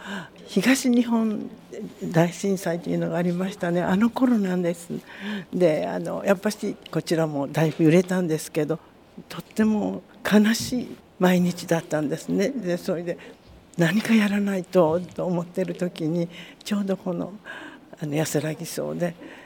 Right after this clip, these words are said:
「俳句をやってる」って聞いたので、思い切って、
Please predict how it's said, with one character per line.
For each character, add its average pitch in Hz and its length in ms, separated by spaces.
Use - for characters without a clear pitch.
「俳 160 300
句 - 160
を 175 80
や 196 140
っ - 20
て - 180
る」 190 100
っ 202 40
て - 340
聞 - 220
い 190 40
た 175 160
の 180 180
で、 220 200
思 180 320
い 175 80
切 - 200
っ - 20
て、 220 400